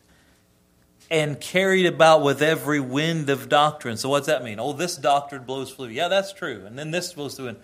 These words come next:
"Oh, that's true." And, "Oh, there's, there's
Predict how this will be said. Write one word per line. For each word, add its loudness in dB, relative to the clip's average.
"Oh, 0
that's 4
true." -4
And, -8
"Oh, -2
there's, 0
there's -4